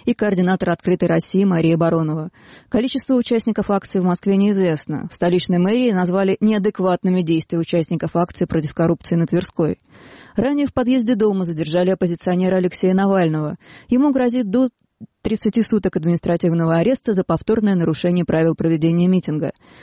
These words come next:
Накануне Навальный объявил, что согласованный митинг на проспекте Академика Сахарова отменяется. Вместо этого он призвал своих сторонников выйти на мирную акцию на Тверской улице.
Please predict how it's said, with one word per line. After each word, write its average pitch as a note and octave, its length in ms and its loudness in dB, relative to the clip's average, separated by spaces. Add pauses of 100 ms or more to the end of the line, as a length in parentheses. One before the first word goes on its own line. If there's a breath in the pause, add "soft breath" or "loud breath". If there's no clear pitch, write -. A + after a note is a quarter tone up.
(120)
Накануне D4 460 2
Навальный G3 500 2
объявил, F3 360 0
что - 160 -8
согласованный G#3+ 600 2
митинг G#3+ 340 0
на F3 80 -2
проспекте F3 460 -2
Академика F#3 460 0
Сахарова A3 420 -2
отменяется. E3 760 0 (380 loud breath)
Вместо C4 320 2
этого G#3 320 0
он F#3 180 -2
призвал F3 320 2
своих E3+ 240 -2
сторонников B3 680 0
выйти B3+ 220 0
на A3 120 2
мирную G3+ 420 0
акцию E3+ 340 -2
на E3+ 80 -2
Тверской - 460 -2
улице. F3 420 -2